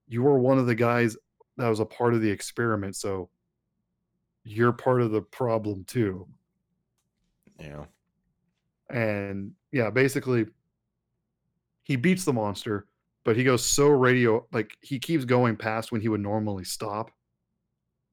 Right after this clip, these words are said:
Speaker 1: So he basically goes so radioactive that he tells Starfire, like, "You have to throw me into space, 'cause otherwise there won't be a Russia by the time, like, when I go off."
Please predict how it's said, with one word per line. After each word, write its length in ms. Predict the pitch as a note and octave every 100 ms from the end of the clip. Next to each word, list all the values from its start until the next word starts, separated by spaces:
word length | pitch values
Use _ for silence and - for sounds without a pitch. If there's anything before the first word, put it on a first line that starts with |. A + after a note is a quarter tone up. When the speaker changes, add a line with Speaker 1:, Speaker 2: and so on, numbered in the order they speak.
| _
Speaker 1:
So 180 | - A#2+
he 160 | A2 B2
basically 360 | A#2+ B2 C3
goes 260 | A#2+ A2 -
so 360 | - - A#2+ C3
radioactive 1120 | B2+ G#2+ A#2 A#2 G#2+ G2+ G2 G#2 - C3+ C3 _ _ _ _ _ _ _ _
that 80 | B2+
he 100 | A#2+
tells 280 | A#2+ C#3 A#2+
Starfire, 420 | A#2 A2+ C3+ C3
like, 120 | A2+ F#2+
"You 160 | A#2+ G2
have 280 | A2 A#2+
to 80 | -
throw 260 | A#2+ A#2+ A#2
me 140 | A2
into 140 | G#2+ F#2+
space, 540 | - G#2+ F2+ E2+ - - _ _ _ _ _ _ _ -
'cause 100 | B2
otherwise 540 | A#2 A#2 A#2+ A#2+ A2+ - _ _ _ _ _ _ G#2+
there 220 | A#2 A#2+
won't 340 | G#2+ A2+ A2+
be 160 | A2+ A2+
a 80 | G2+
Russia 480 | F#2 G2+ F#2 A2
by 160 | F#2+ G2
the 80 | F#2+
time, 440 | G#2+ G#2 G2 G#2 _ _ _ _ _ _ _ _ _ -
like, 200 | B2 G#2+
when 120 | A2+
I 120 | G#2
go 240 | G2 G#2 F#2+
off." 400 | F#2 - -